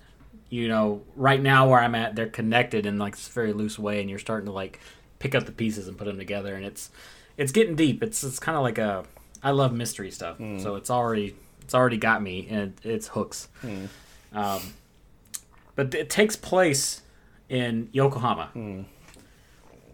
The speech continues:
Speaker 1: uh, in Injincho
Speaker 2: Mm.
Speaker 1: specifically, which I think is funny. They're using real names
Speaker 2: Mm.
Speaker 1: for most of the Jap-, Japanese towns, except for the first one,
Speaker 2: Mm.
Speaker 1: which is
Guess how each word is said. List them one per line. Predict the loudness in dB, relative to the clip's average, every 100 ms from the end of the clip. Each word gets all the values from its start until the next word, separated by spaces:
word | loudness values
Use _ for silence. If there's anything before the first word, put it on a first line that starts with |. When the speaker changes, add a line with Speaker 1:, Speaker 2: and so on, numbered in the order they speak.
| _ _ _ -14 -2
Speaker 1:
uh, | 0 2
in | 4
Injincho | 4 4 2 -2 -4 -6 -8 -16 -12
Speaker 2:
Mm. | -10 -10 -8
Speaker 1:
specifically, | -8 -6 -4 -4 -4 -2 0
which | 4 6
I | 6
think | 6 4
is | 4
funny. | 4 4 4
They're | 2
using | 0 0 -2 0
real | 2 2
names | 0 -2 -4 -4 -4
Speaker 2:
Mm. | -10 -14 _ _
Speaker 1:
for | -6 -2
most | -2 -2 -4
of |
the | -6
Jap-, | -8 -8
Japanese | -2 0 0 -6 -4
towns, | -2 -2
except | -4 -4 -4 -2
for | -2
the | -2 -4 0
first | 2 2 -2
one, | -10 -12
Speaker 2:
Mm. | -12 -10 -10 -14 _ _
Speaker 1:
which | -10 -6
is | -6 -8